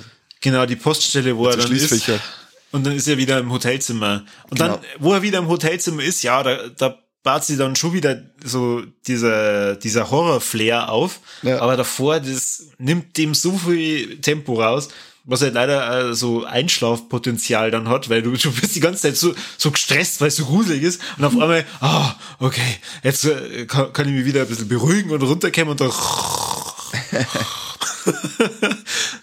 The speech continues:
Speaker 1: und dann wachst du wieder auf und der ist tot. <laughs>
Speaker 2: Tolle Wurst.
Speaker 1: Ja.
Speaker 2: To-, tolle Wurst. Das ist anscheinend Tochtersuppe.
Speaker 1: Offenbar. Gut, dann kommen wir nur zum Triple Threat, Carney.
Speaker 2: Triple Threat. Triple Threat.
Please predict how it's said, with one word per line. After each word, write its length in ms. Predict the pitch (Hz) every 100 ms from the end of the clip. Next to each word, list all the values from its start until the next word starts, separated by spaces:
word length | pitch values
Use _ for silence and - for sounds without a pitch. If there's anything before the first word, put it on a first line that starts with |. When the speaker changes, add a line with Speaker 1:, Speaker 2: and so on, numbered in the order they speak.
| - - -
Speaker 1:
und 180 | 135 120
dann 120 | 147
wachst 220 | 147 165
du 40 | 151
wieder 160 | 139
auf 120 | 131 151
und 60 |
der 100 | 131
ist 120 | 123 110
tot. 320 | 98 90 - - - - 175
<laughs> 440 | - - 208 214
Speaker 2:
Tolle 280 | 156 139 127
Wurst. 420 | 110 113 - - - - _ -
Speaker 1:
Ja. 160 | 143 123 147 135 -
Speaker 2:
To-, 200 | - 120 -
tolle 240 | - 127 113
Wurst. 200 | 110 123
Das 80 |
ist 40 | 123
anscheinend 320 | 123 131 127
Tochtersuppe. 580 | 139 135 117 110 - 101 - - 180 -
Speaker 1:
Offenbar. 560 | 107 - 110 98 90 - _ -
Gut, 460 | 247 262 - - -
dann 260 | 127 131 214
kommen 140 | 196
wir 40 | 180
nur 140 | 180
zum 200 | - 170
Triple 280 | 165 175 185
Threat, 640 | - 185 143 - - - - _ _ -
Carney. 440 | 117 113 98 90
Speaker 2:
Triple 520 | 92 117 107 107 107 101
Threat. 540 | - 110 110 98 - _ _
Triple 580 | - 113 104 - 110 101
Threat. 500 | - 104 117 110